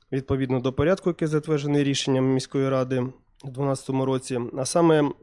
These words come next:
просять, просять списати автомобіль уаз дев'яносто першого року, стерилізатор, е, дві тисячі п'ятого року і стерилізатор теж дві тисячі п'ятого року. Е,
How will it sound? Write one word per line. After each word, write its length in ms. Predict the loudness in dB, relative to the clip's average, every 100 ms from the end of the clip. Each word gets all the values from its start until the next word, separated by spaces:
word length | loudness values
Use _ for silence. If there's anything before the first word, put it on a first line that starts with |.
| _
просять, 440 | 0 0 -4 -6 _ -20 -20 _
просять 280 | -4 -2 -4
списати 460 | -2 0 2 2 0
автомобіль 460 | 2 2 2 2
уаз 500 | 2 4 2 0 -10 _ -20 _ _
дев'яносто 420 | -2 2 2 0
першого 500 | -2 -4 -2 0 2
року, 440 | 2 0 0 -4 -4 -10 -20 -20
стерилізатор, 1000 | -6 -2 0 0 0 0 0 2 0 0 -8 -20 _ _ -20 -20 _ -2
е, 160 | 0
дві 140 | 0 -4
тисячі 260 | -4 -4
п'ятого 460 | 0 0 2 0 2
року 420 | 2 0 -2 -2
і 120 | -2 -2
стерилізатор 720 | 0 2 0 2 0 0 -4
теж 220 | -2 -2
дві 120 | -4
тисячі 260 | -6 -6 -4
п'ятого 420 | -4 -2 -4 -2
року. 280 | -4 -8 -20 _ _ _ _ _ -10
Е, 460 | -4 -2 0 -2